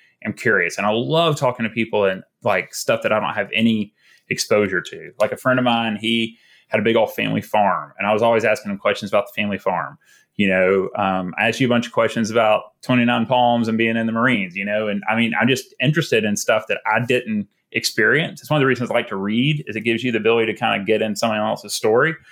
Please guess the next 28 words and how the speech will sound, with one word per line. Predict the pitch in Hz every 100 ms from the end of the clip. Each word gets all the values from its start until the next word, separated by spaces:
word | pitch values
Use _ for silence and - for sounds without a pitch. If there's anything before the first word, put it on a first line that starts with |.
| - _ -
But | 110
so | 120
I | 80
really | 110 123 135
do | 123 123 113
like | 107 110 123
to, | - 123 110 107 107 98 _ _ _
you | -
know, | 107 -
ask | 101 123 -
people | 107 101
that | 95 90
stuff. | 95 95
And | 107
so |
I | 170
tell | 175 151
sales | - 127 131
teams | 127 117 113
all | 110
the | 101
time | - 110 123 107 98 -
that | 104
I've | 104 101 - -
led | 110 101 98 92 -
is, | 104 98 92 - - - _
you | 113
know, | 104